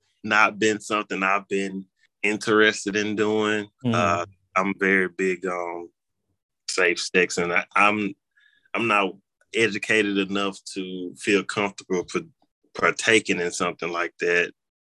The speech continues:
Speaker 1: you know, with associated risks, you know, S T Ds, whatever, whatever. It's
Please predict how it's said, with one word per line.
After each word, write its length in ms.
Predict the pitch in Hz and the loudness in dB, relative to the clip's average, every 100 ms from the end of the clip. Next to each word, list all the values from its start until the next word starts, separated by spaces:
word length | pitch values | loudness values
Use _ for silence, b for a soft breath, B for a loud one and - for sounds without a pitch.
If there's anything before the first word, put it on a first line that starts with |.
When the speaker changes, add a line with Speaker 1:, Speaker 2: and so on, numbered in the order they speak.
| - | -8
Speaker 1:
you 120 | 87 | -6
know, 300 | 78 67 - _ _ | -4 -4 -8 _ _
with 180 | 82 82 | -8 -6
associated 720 | 87 - 87 87 - 85 85 | -2 2 4 4 4 4 4
risks, 460 | 82 85 87 87 - | 2 0 2 0 -4
you 120 | - 82 | -6 -6
know, 260 | 78 76 _ - - _ - | -6 -8 _ -20 -20 _ -2
S 200 | 87 - | 0 0
T 140 | - 85 | -2 -4
Ds, 440 | 85 82 85 80 | -4 -4 -4 -6
whatever, 360 | 82 82 - 80 | -4 -2 -2 -2
whatever. 480 | 80 85 82 87 - B B B B _ _ _ _ _ _ - | 0 0 -2 -6 -14 B B B B _ _ _ _ _ _ -4
It's 380 | - - - | -2 -2 -4